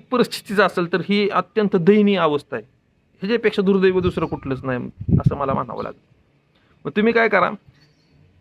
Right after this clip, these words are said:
घरामध्येच एक शंकराची पिंड वाळूची किंवा ह्याची स्थापन करा, किंवा तुमच्या घरातली शंकराची जी पिंड आहे त्याच्यावरतीच तुम्ही बटुक भैरव प्रित्यर्थ अभिषेक करा. शिवमहिमानी करू शकता, भैरव स्तोत्राने करू शकता,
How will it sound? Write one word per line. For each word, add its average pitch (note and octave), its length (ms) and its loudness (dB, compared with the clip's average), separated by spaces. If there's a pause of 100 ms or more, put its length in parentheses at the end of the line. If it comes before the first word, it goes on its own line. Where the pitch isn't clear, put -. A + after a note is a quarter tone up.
(600)
घरामध्येच A3 520 2
एक A3 100 0
शंकराची F#3+ 460 0
पिंड F#3 240 -2
वाळूची F3 460 0
किंवा D#3 280 -2
ह्याची D3+ 200 -4
स्थापन C#3 400 -4
करा, B2 200 -4
किंवा D3 260 -6
तुमच्या F3+ 220 -2
घरातली E3 300 -2
शंकराची E3+ 460 -4
जी E3 80 -6
पिंड E3 240 -6
आहे D#3 60 -2
त्याच्यावरतीच E3+ 600 -4
तुम्ही E3 240 -4 (540)
बटुक E3+ 240 -4
भैरव D#3+ 240 -2
प्रित्यर्थ D#3 460 -8
अभिषेक D3 360 -4
करा. D3 160 -6
शिवमहिमानी E3+ 680 -4
करू D#3+ 220 -10
शकता, D3 320 -8
भैरव D#3 280 -4
स्तोत्राने D#3 480 -8
करू C#3+ 180 -8
शकता, D#3 440 -6